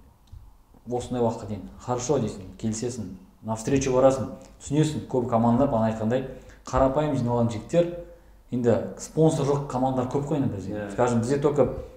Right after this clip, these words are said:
Speaker 1: спонсор бар командалар да санаулы да, төртеу-бесеу. Қалған он бес команда, может, былай өздері жинап, не істеп жатыр да, жаңағы,
Speaker 2: Иә, иә.
Speaker 1: қосылып жатыр, ойнап жатыр. Олар түсіну болады, біз, біз всегда не істейміз жаңағы.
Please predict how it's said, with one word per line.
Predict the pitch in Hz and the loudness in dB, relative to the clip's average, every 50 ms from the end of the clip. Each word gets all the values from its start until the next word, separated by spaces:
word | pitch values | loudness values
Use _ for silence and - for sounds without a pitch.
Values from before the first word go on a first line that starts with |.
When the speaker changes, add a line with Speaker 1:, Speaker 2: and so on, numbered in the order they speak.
| - - | -20 -16
Speaker 1:
спонсор | - - 156 156 147 - 143 135 | -6 2 2 4 4 4 4 6
бар | 135 135 135 - | 8 8 8 6
командалар | - 131 135 135 135 139 170 151 131 113 | 4 4 6 6 8 8 8 6 4 2
да | - - - - - - - - | 0 -4 -12 -16 -20 -20 -20 -14
санаулы | - - 127 131 131 131 123 120 | -6 -2 2 4 4 4 4 4
да, | 147 160 156 - - - - | 2 0 0 -2 -10 -8 -4
төртеу-бесеу. | 139 135 135 139 135 123 120 117 - 135 120 - - - - - - - - - - - - - - | -4 -2 0 0 -2 -2 -2 -4 -2 -2 -2 -4 -6 -12 -18 -20 -20 -20 -20 -20 -20 -20 -18 -10 -4
Қалған | 123 127 131 139 139 127 110 117 127 | 0 0 2 4 4 2 2 0 -2
он | 127 | -2
бес | 127 135 - - | -2 -2 -2 0
команда, | 131 120 117 120 120 135 139 131 117 113 | 0 2 2 2 2 2 2 0 0 0
может, | 117 117 107 104 | 0 0 -2 -2
былай | 104 113 117 107 101 101 | -2 -2 -2 -2 -2 -4
өздері | 110 113 110 113 117 117 | -4 -4 -2 0 0 0
жинап, | 110 107 107 120 - - - - - - - - - - _ _ - _ - - | 0 0 0 0 0 -2 -4 -10 -14 -18 -20 -20 -20 -20 _ _ -20 _ -14 -8
не | 107 107 107 110 | -4 0 0 0
істеп | 107 110 123 120 | 0 2 0 0
жатыр | 113 107 98 107 | 0 0 -2 -4
да, | 135 165 143 113 104 | -4 -4 -4 -4 -4
жаңағы, | 101 101 107 | -4 -2 0
Speaker 2:
Иә, | 113 107 101 95 92 90 | 0 0 0 -2 -4 -6
иә. | - - | -2 -2
Speaker 1:
қосылып | 143 143 143 143 139 139 | -2 0 2 4 4 4
жатыр, | - - 120 123 | 4 4 2 0
ойнап | 131 127 127 123 120 117 | 0 2 2 2 2 0
жатыр. | - 107 - - - - - - - - - - - - - - - | 0 -4 -8 -10 -14 -16 -20 -20 -20 -20 -20 -20 -20 -20 -20 -8 0
Олар | 123 139 165 180 170 | 6 10 10 10 10
түсіну | - - 156 156 151 | 8 2 2 2 4
болады, | 147 147 147 139 120 | 4 2 2 0 -4
біз, | 120 - - | -6 -6 -6
біз | 123 131 123 113 | -6 -6 -6 -4
всегда | - - 127 123 143 135 | -6 -6 -2 0 2 2
не | 123 | 2
істейміз | - - 127 117 107 110 | 0 -2 -2 -2 0 0
жаңағы. | 104 104 98 | 0 -2 -4